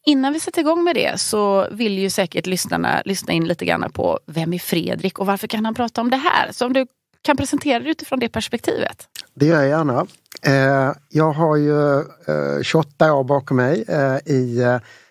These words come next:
Speaker 2: ifrån teknologibranschen. Eh,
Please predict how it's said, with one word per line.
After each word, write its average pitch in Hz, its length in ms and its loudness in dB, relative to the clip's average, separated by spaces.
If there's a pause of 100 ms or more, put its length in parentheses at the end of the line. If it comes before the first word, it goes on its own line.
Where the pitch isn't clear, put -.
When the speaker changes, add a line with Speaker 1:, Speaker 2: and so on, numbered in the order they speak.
(140)
Speaker 2:
ifrån 123 520 0
teknologibranschen. 135 920 2 (420)
Eh, 127 260 4